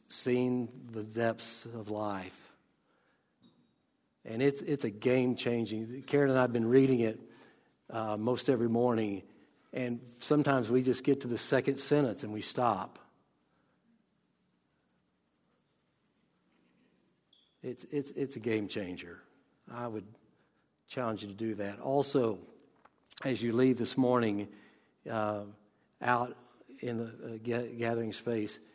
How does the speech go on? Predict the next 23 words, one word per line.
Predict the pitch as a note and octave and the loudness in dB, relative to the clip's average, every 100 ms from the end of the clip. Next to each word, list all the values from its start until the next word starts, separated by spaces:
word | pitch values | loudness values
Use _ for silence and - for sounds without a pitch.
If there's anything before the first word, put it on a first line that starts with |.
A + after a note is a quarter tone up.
| _ _ _ | _ _ _
there's | B2+ A#2+ A2 | 0 2 0
a, | G#2+ G#2 - _ _ _ A2+ | -4 -6 -16 _ _ _ -10
an | A#2+ | -2
eight | B2 | 0
and | A2+ | 0
a | |
half | A#2+ - | 0 2
by | A2+ | 2
eleven | A#2 A2+ A2 | 4 2 -2
sheet | - B2 A2+ G#2+ - - _ _ _ _ _ - | 0 2 2 0 -10 -20 _ _ _ _ _ -8
that | A#2 | -6
are | A#2 | -2
just | B2+ - - | -2 -4 -8
prayer | - C#3 C3+ C3+ C#3 C3+ | 0 6 8 8 6 2
verses | - - B2+ A#2+ D3+ - G2+ E2+ | -6 -10 -2 6 6 6 -2 -6
that | - A2 | -4 0
I | A2 A#2 | 2 0
just | A2 - | -2 -6
pray | - A#2+ A#2 | -4 -2 -2
on | A2+ | -4
a | G2+ | -4
daily | G#2 G2+ | -4 -4
basis. | G2+ G2+ - - - - - | -8 -10 -12 -14 -16 -16 -16